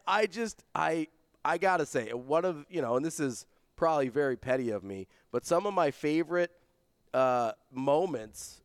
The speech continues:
of watching Colorado in the last half of the season is watching Dion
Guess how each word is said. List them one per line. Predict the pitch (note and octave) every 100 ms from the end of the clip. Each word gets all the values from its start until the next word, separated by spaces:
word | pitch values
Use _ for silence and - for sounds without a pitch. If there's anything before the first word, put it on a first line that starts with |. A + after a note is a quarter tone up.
| -
of | C3
watching | C3+ D3 D3 C#3+
Colorado | C#3+ C#3 A#2+ B2 D3+ A#2
in | A2
the | A#2
last | A#2+ B2+ -
half | B2+ B2
of | A2
the |
season | - D3 E3 G#2 G#2 G#2 _ _
is | C3 A#2+
watching | C3+ D3 - D3+ B2+ G#2 _ _ _ _
Dion | C3+ D#3+ E3+ A#2+ A2 A2+ B2